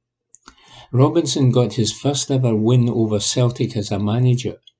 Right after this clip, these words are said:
and St Mirren recorded their first victory over them in Paisley since the four nothing triumph in twenty ten that ended the managerial reign of Tony Mowbray.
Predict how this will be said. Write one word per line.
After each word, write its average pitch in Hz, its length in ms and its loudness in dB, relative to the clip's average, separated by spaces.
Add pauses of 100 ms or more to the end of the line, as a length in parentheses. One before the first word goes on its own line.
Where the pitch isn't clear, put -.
(440)
and 117 120 2
St 123 240 0
Mirren 143 280 2
recorded 123 640 2
their 101 120 -2
first 135 380 -6
victory 123 580 0
over 117 320 2
them 107 260 0
in 95 180 -4
Paisley 123 640 0 (420)
since - 300 2
the 139 100 2
four 139 280 4
nothing 131 480 0
triumph 120 560 -2
in 101 120 -4
twenty 117 600 -2
ten 131 520 -2 (420)
that 127 220 0
ended 131 420 4
the 107 80 2
managerial 110 1000 2
reign 107 340 2
of - 300 -8
Tony 113 360 2
Mowbray. 101 580 -2